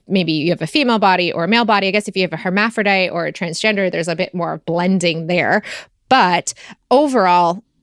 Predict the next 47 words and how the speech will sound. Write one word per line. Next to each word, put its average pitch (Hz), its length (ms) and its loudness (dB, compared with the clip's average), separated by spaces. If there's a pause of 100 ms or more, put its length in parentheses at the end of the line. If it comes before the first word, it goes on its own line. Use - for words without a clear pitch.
obviously 185 460 2
for 196 140 -2
me, 190 140 0
I 175 60 2
have 185 240 0
a, 180 160 0
<laughs> 233 160 0
as 208 100 -2
my 226 80 2
inner 202 160 2
voice 180 220 0
said, 175 320 2
I 185 80 0
asked 170 240 -2
it 156 60 -4
once, 175 280 -6
I 226 40 0
said, 208 240 -2 (260)
"You're 240 100 4
pretty 415 300 2
balanced 226 440 0
energy, 269 380 0
but 254 220 -4
you're 226 120 2
overall 240 360 2
a - 20 4
little 208 160 2
bit 208 160 -2
more 196 140 0
sweet 180 400 -2
than 170 160 -2
savory, 73 560 -4
like 185 200 -2
ice 180 220 -2
cream - 260 -4
that - 140 -6
was 175 160 -2
sweeter, 339 340 0
but, 214 240 -4 (160)
but 208 200 -2
not 208 240 0
too 196 520 2 (500)
sugary." 165 800 0
It's 202 160 0
not 202 120 0
like 185 140 0
I'm 180 180 0